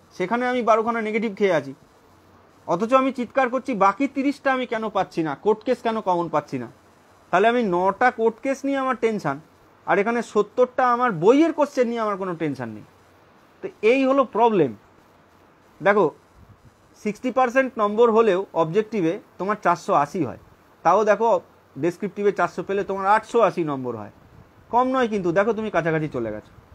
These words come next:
তাহলে সিক্সটি পার্সেন্ট নম্বর যে কোনো একটা পরীক্ষায় সিক্সটি, সিক্সটি টু পার্সেন্ট নম্বর কিন্তু কম না, সেটা কিন্তু আমরা পেতে পারি। আমাদের খাতা, আমাদের যে বই আছে, ভালো করে যদি আমরা revise করি,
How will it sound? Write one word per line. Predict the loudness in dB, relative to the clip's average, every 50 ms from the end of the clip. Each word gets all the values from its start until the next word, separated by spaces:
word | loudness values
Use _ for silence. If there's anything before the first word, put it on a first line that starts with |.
| _ _ _ -20 _ _ _ _ -6
তাহলে | -4 -4 -4
সিক্সটি | -4 -6 -10 -8 -6 -6 0
পার্সেন্ট | 2 2 2 2 0 -4 -4 -4
নম্বর | -4 -4 -4 0 2 2 2
যে | 2 0 -2
কোনো | -2 -2 -4 -4
একটা | -4 -4 -4
পরীক্ষায় | -4 -2 -4 -4 -2 -2 -2 -2 -2
সিক্সটি, | -4 -10 -14 -12 -14 -12
সিক্সটি | -10 -12 -12 -10 -12 -12
টু | -10 -10 -10
পার্সেন্ট | -4 -4 -4 -4 -4 -10 -12 -10 -10
নম্বর | -10 -6 -6 -6
কিন্তু | -6 -6 -10 -8
কম | -6 -2 -2 -2 -2
না, | -2 -4 -4 -6 -6 _ _ -20 -20 _ _ _ _ _ _ -20 _ _ _ _
সেটা | -6 -4 -2 -2 -2
কিন্তু | -2 0 0 0
আমরা | 0 0 0
পেতে | -2 0 0 2
পারি। | 4 2 2 2 -4 -14 _ _ _ -20 _ _ _ -6
আমাদের | -4 -2 -2 2 2 2 0
খাতা, | 0 -2 -4 -4 0 2 4 4
আমাদের | 4 4 2 0 0 -2 -2 0
যে | -2 -4
বই | -2 0 0 0 2 0
আছে, | -2 0 0 -4
ভালো | -4 -2 -2 -2 -2 -2
করে | -2 0 -2 -2
যদি | -2 -2 -4 -4 -2 -2
আমরা | -2 -2 -2 -4
revise | -4 -2 0 2 2 2 0 -2
করি, | -2 -2 -2 -2